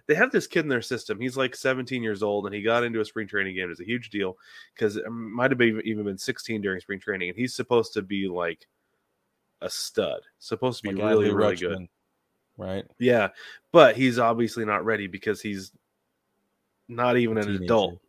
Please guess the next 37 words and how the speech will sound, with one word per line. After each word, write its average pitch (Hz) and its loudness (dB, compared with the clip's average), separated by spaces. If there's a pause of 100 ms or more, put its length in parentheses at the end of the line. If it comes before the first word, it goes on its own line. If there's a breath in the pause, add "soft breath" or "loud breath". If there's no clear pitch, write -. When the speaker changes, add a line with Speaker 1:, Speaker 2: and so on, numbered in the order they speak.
(120)
Speaker 1:
yet, 92 -4
Speaker 2:
whatever. 92 -2
Speaker 1:
right? 98 -6 (120)
Speaker 2:
<laughs> 147 -2 (140)
Speaker 1:
Yeah. - -2 (160)
<laughs> - -4
So - 4 (180)
they're 139 8
like, 143 6
"We 214 4
Speaker 2:
<laughs> - -
Yeah. 247 4
Speaker 1:
just 190 2
gotta, 160 12
like, 127 8
plug 185 10
this 156 6
hole 147 10
until 135 0
we 135 0
can 120 -6
bring 147 4
him 139 -2
up 131 0
in, 107 0
like, 101 -4
three 120 -4
years." 113 -2 (420 soft breath)
And 120 -8
so 110 2
I 107 -8
think 139 -10
that 107 -6
they're 104 -2
just 104 -6
trying 110 -2
to, 92 -4